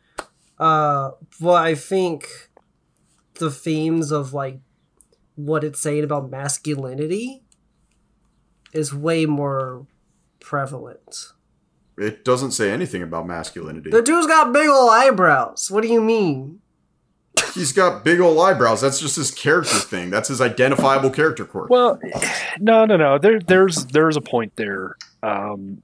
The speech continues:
Speaker 3: so we, we talked about Commander Am-, Amaro, Amaro, Amaro, whatever. Eyebrows,
Speaker 1: Eyebrows.
Speaker 3: man.
Speaker 2: Am-, Am-, Amaro.
Speaker 3: Amaro.
Speaker 1: Am-
Speaker 2: Because
Speaker 1: Amaretto.
Speaker 2: no,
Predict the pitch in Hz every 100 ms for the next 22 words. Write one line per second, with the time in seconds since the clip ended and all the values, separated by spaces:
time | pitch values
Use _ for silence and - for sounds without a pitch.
0 | _ _ _ _ _ - - - _ _
1 | - _ 143 - 143 147 135 139 160 156
2 | 143 131 123 117 - _ _ _ _ _
3 | _ - 143 131 127 123 113 117 - 120
4 | 117 113 110 101 98 92 90 87 - -
5 | _ _ - 117 120 98 92 87 85 82
6 | _ _ - 110 101 101 98 - - _
7 | 135 98 - 90 - - - 131 135 180
8 | 143 139 135 123 - - 139 139 135 127
9 | 139 160 156 131 135 123 92 80 82 -
10 | 143 117 98 - 180 190 175 160 147 170
11 | 202